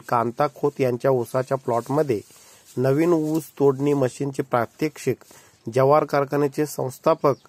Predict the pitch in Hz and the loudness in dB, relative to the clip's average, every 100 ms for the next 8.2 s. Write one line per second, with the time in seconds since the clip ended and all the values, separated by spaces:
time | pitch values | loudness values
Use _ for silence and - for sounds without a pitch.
0 | _ _ _ - 131 135 135 143 143 127 | _ _ _ -2 2 2 2 0 2 4
1 | 156 143 110 113 123 131 135 123 - 147 | 4 4 0 -2 -2 0 -2 -4 -4 -4
2 | 139 131 156 143 104 - - - - 113 | 0 2 4 2 -2 -8 -20 -20 -10 -4
3 | 127 143 143 135 147 135 131 143 139 120 | 0 2 0 0 0 0 0 0 0 0
4 | 120 139 131 127 139 131 120 - 131 - | 2 2 2 2 2 0 0 -2 -4 2
5 | 151 123 98 - - _ - 135 131 151 | 2 2 -2 -18 -20 _ -4 0 0 2
6 | 151 156 147 135 143 139 131 143 131 127 | 2 2 0 2 2 0 0 -4 -4 -2
7 | 143 - 131 135 - 131 127 147 - 110 | -4 -4 -4 -4 -4 -8 -6 -8 -6 -8
8 | - | -6